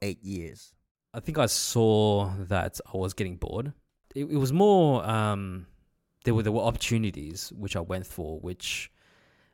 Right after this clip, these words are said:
Speaker 2: I didn't get. And it's made me think, "Okay, maybe I've gone as far as I could here,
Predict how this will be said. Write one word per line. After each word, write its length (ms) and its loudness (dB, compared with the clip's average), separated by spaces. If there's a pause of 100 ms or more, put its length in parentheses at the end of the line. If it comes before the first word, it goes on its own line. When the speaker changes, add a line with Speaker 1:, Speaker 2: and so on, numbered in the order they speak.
(220)
Speaker 2:
I 100 -2
didn't 400 -6
get. 340 -8 (300)
And 120 -6
it's 140 -8
made 120 -4
me 80 -8
think, 500 -12 (880)
"Okay, 120 -6
maybe 380 -2 (580)
I've 280 -2 (420)
gone 220 0
as 120 -6
far 180 -2
as 80 -6
I 60 -12
could 300 -8
here, 260 -12